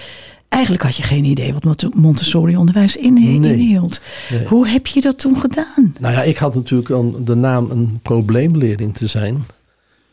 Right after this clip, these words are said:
Speaker 2: En toen kwam ik, to-, na dat examen, na die blokfluitgebeurtenis, kwam de directeur, die heel gek op mij was.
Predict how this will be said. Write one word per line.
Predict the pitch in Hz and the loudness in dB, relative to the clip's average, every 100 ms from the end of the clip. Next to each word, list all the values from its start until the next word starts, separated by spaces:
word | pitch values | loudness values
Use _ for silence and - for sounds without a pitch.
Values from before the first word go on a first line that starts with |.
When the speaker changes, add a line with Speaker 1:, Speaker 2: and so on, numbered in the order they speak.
| _ | _
Speaker 2:
En | - 127 120 110 | -6 0 0 0
toen | - 127 120 113 131 - _ _ | 0 2 2 0 -4 -12 _ _
kwam | 139 127 117 | 0 0 0
ik, | 123 117 _ | -2 -8 _
to-, | - 147 | -8 -4
na | 131 131 | 0 0
dat | 110 107 | -2 -6
examen, | 107 - 120 139 151 120 | -6 -2 0 2 0 0
na | 107 | -2
die | 107 | -2
blokfluitgebeurtenis, | 101 113 - 147 131 - 131 123 123 123 117 143 - - _ _ _ _ _ | -2 -4 -6 -6 -6 -6 -4 0 0 0 -2 -2 -6 -16 _ _ _ _ _
kwam | - 143 | -4 0
de | 123 | 0
directeur, | 110 120 101 - 120 143 | 0 0 -2 0 0 2
die | |
heel | 120 139 | 2 0
gek | - 117 | -2 -4
op | 139 | -2
mij | 135 127 | 0 0
was. | 135 160 - - - | 0 -4 -8 -14 -16